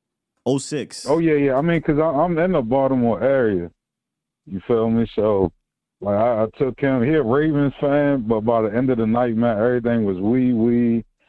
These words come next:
Speaker 2: You know what I'm saying? We beat them. We did this. We did. I'm like,
Speaker 1: Hey.
Speaker 2: "Don't you find out you turn into a Cowboys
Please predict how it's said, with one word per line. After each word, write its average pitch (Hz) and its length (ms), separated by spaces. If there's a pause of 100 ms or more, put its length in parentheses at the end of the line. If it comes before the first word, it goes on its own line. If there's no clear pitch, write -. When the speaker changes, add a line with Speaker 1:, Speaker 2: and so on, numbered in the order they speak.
(140)
Speaker 2:
You 110 100
know 131 80
what 127 80
I'm 120 100
saying? 123 420 (220)
We 139 200
beat 123 340
them. 143 360
We 139 180
did 139 340
this. 143 340
We 135 160
did. 139 160
I'm 135 220
like, 101 320 (340)
Speaker 1:
Hey. - 100
Speaker 2:
"Don't - 260
you 330 120
find 240 240
out 214 200
you 196 80
turn 190 320
into 190 240
a 180 80
Cowboys 139 640